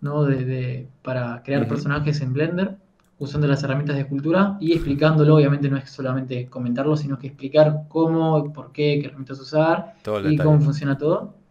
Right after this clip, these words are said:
Speaker 2: Ujú.
Speaker 1: Y ya lo tengo todo planificado, pero estoy empe-, esperando que avance un poco más la versión dos punto ocho, que es en la versión que voy a desarrollar el curso, porque si no, imagínate si lo hago en un principio y después cambia toda la, la versión,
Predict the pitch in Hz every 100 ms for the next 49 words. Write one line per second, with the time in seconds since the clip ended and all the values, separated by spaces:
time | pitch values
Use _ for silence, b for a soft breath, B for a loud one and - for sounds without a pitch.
0 | _ 143 123 160 _ _ 165 165 160 156
1 | 151 151 143 143 - - 190 190 190 190
2 | 190 165 160 165 165 202 165 151 165 156
3 | 147 147 151 135 - 151 160 160 143 135
4 | 147 151 151 156 160 147 151 151 135 -
5 | 151 151 151 143 147 160 165 139 143 -
6 | _ 139 131 131 127 147 147 139 131 139
7 | 139 127 135 - 139 143 165 185 - 147
8 | 143 147 160 160 b b b b - 156
9 | 160 165 160 151 156 165 160 151 160 156
10 | 160 180 180 180 151 147 151 151 156 147
11 | 156 165 156 143 139 139 139 143 160 175
12 | 190